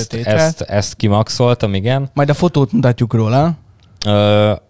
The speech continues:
Speaker 1: egyébként most látom, hogy három dollár huszonhatért szállítják ki, vagy az
Speaker 2: Hát, ö,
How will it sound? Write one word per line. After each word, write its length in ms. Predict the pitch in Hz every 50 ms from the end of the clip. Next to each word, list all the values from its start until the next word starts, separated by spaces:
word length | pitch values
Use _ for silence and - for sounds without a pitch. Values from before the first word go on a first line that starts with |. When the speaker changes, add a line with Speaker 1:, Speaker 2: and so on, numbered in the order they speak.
| _ _ _ _ _ _ _
Speaker 1:
egyébként 560 | - 107 104 107 110 110 - - - 110 107
most 220 | 110 120 113 - -
látom, 240 | 104 98 - 107 98
hogy 120 | 95 82
három 340 | - 110 107 104 98 98 95
dollár 260 | 95 95 95 92 92
huszonhatért 920 | 92 101 101 - - 98 90 87 87 98 98 98 - 98 87 82 - -
szállítják 680 | - - - 90 87 85 82 82 - - 92 85 80 -
ki, 160 | - 95 90
vagy 200 | 85 85 85 85
az 380 | 87 87 87 - - - - - - - _ _ _ _ _ - _ _ _ _ _ _ _ _ _ - - - - - - - - _ _ -
Speaker 2:
Hát, 500 | - 269 254 254 233 220 202 196 - -
ö, 300 | 175 170 165 156 151